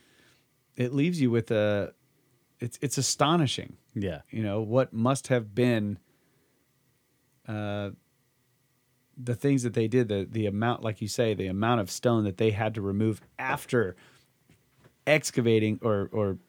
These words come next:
Speaker 1: cutting these stones out of the quarry with way more mass than there was, than was ever gonna be in the finished product.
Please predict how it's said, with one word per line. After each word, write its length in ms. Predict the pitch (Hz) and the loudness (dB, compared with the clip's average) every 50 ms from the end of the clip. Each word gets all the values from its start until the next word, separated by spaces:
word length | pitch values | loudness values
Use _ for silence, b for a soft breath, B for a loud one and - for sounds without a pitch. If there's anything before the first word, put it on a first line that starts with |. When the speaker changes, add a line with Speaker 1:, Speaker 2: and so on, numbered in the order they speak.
| _ _ _ _ _ _ _ - - | _ _ _ _ _ _ _ -14 -10
Speaker 1:
cutting 380 | - - 156 156 156 151 135 | -2 2 4 4 6 6 6
these 160 | 127 117 107 | 4 4 2
stones 280 | - - 117 113 110 104 | 0 0 0 0 0 0
out 120 | 110 104 | 0 0
of 40 | 104 | 0
the 60 | 101 | -2
quarry 380 | 104 - - 117 113 107 98 95 | -4 -2 0 2 2 2 2 0
with 280 | 90 98 98 87 - - - | 0 -2 -4 -4 -6 -8 -4
way 280 | 123 127 135 135 135 | 0 2 4 6 6
more 220 | 127 127 120 117 110 | 6 6 4 4 2
mass 340 | 107 104 104 101 101 101 - | 2 0 0 -2 -4 -4 -4
than 140 | 107 104 | -4 -4
there 80 | 101 98 | -4 -2
was, 200 | 98 95 92 95 _ _ - - | -4 -4 -6 -8 _ _ -8 -4
than 280 | 117 98 101 98 90 - | -4 -2 -2 -4 -6 -4
was 180 | 120 113 104 90 - | -4 -4 -4 0 0
ever 200 | - 131 127 131 | 2 2 4 2
gonna 180 | 120 117 110 | 2 2 0
be 140 | 98 110 104 | 0 -2 -2
in 80 | 101 98 | -2 -4
the 60 | 98 | -4
finished 320 | - - 104 95 95 - | -4 -4 -4 -4 -6 -6
product. 380 | - 107 95 92 90 87 85 | -4 -4 -4 -4 -4 -6 -10